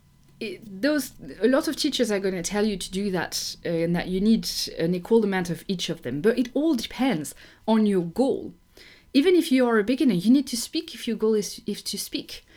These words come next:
You need to listen as well, because, you know, to speak, you need to be able to listen. They kind of go hand in hand, those two, reading and writing, listening and speaking. But it all depends on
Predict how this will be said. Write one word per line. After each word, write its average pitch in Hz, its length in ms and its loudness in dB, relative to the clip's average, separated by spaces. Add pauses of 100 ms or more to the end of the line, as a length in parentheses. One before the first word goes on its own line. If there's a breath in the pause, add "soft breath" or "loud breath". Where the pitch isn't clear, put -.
(220 soft breath)
You 208 100 0
need 226 160 2
to - 100 -4
listen 247 300 4
as 240 160 2
well, 233 180 8
because, 180 320 -2
you 185 80 -4
know, 175 60 -4
to 170 140 -12
speak, 175 280 -12
you 165 60 -6
need 160 160 -4
to - 100 -18
be 165 80 -6
able 156 160 -8
to - 160 -16
listen. 165 420 -4 (760)
They 208 100 0
kind 226 260 4
of 208 120 0
go 196 360 4 (300 loud breath)
hand 190 120 -2
in 175 120 2
hand, 160 380 -2
those 143 200 -8
two, - 220 -14 (100)
reading 180 380 0
and 160 120 0
writing, 175 520 -4 (460 soft breath)
listening 175 440 0
and 143 100 -4
speaking. - 460 -14 (2000 soft breath)
But 220 220 4
it 240 180 0
all 269 240 4
depends 190 520 -2
on 175 300 -2